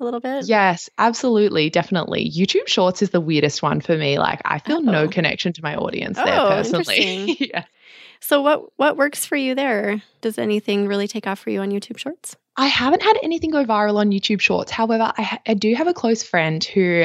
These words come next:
Speaker 2: has had huge success with Instagram. Um, she's plant-based, if anybody wants to follow her. She has, like, two hundred and fifty posts or so on Instagram and is, like, five hundred and seventy thousand followers. It's wild. On YouTube, the videos that go viral for her are, like, these celebrity salad videos where she'll be like,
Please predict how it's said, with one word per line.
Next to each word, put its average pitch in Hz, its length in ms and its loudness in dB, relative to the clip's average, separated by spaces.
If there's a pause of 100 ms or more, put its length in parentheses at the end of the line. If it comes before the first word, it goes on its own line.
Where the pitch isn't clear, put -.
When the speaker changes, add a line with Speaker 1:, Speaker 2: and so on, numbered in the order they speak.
Speaker 2:
has 175 240 -2
had 170 160 2
huge 285 520 -2
success 185 440 0
with 180 160 -2
Instagram. 165 600 -2
Um, 175 140 2
she's 170 240 0
plant-based, - 680 -2
if 170 100 -4
anybody 165 320 -4
wants 160 220 -4
to - 60 -16
follow - 220 -2
her. 202 160 2 (500)
She 208 200 0
has, 196 180 -2
like, 190 220 -2
two - 160 -2
hundred 214 220 2
and 196 100 2
fifty 190 220 0
posts 160 360 0
or 175 60 0
so 160 220 2
on 160 60 2
Instagram 151 400 -2
and 175 140 0
is, 170 120 -4
like, - 180 -6
five - 320 0
hundred 175 220 -2
and 165 80 -8
seventy - 260 -2
thousand 170 300 -4
followers. - 340 -2
It's - 160 -8
wild. - 400 0 (240)
On 190 160 2
YouTube, 180 500 -2
the 196 80 0
videos 226 360 0
that - 100 -6
go 214 140 0
viral 180 280 2
for 175 120 -2
her 165 340 0
are, 220 80 2
like, 190 240 0
these 180 180 0
celebrity 175 460 0
salad 160 480 0
videos 320 420 0
where 190 120 2
she'll 202 180 0
be 185 140 2
like, 170 360 0